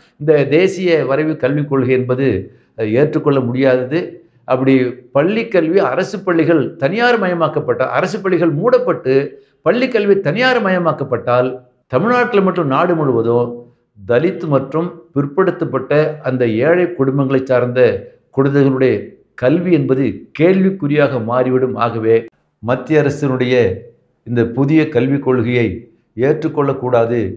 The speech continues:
ஏற்றுக்கொள்ள முடியாது, அதை கைவிட வேண்டும் என்று வலியுறுத்தி மார்க்சிஸ்ட் கம்யூனிஸ்ட் கட்சியின் சார்பாக தமிழ்நாடு முழுவதும் ஐயாயிரம் இடங்களில் தெருமுனை கூட்டங்களும்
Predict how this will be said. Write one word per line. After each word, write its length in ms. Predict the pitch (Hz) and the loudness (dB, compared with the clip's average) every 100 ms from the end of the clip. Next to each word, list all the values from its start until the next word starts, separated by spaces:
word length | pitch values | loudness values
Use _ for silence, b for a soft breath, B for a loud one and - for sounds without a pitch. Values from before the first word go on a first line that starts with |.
| - | -2
ஏற்றுக்கொள்ள 440 | 143 151 147 139 | -2 -2 0 0
முடியாது, 680 | 131 120 127 120 113 117 98 | 0 0 2 2 2 -2 -2
அதை 280 | 120 110 - | -6 -6 -6
கைவிட 500 | - 147 185 180 175 | -2 0 0 0 0
வேண்டும் 340 | 143 147 143 | 0 0 -2
என்று 180 | 135 131 | -4 -2
வலியுறுத்தி 920 | 113 151 170 160 147 214 143 98 - _ _ - | 0 2 2 2 -2 -6 -6 -8 -20 _ _ -4
மார்க்சிஸ்ட் 320 | 117 - 113 | -4 -4 -4
கம்யூனிஸ்ட் 480 | - 127 147 151 151 | -4 0 2 2 0
கட்சியின் 320 | 117 - 110 | -2 -2 -6
சார்பாக 360 | 101 113 113 113 | -2 0 0 -2
தமிழ்நாடு 480 | 107 135 196 190 | -6 -2 0 2
முழுவதும் 540 | 151 117 101 98 101 98 _ b b b b b | 0 -2 -4 -4 -6 -10 _ b b b b b
ஐயாயிரம் 760 | - 127 165 196 196 196 190 175 | -8 -2 0 2 4 4 2 2
இடங்களில் 440 | 156 175 180 202 | 2 2 0 -2
தெருமுனை 400 | - 156 180 175 | 0 0 2 0
கூட்டங்களும் 760 | - 135 131 104 101 101 104 | -2 -2 -2 -2 -2 -2 -6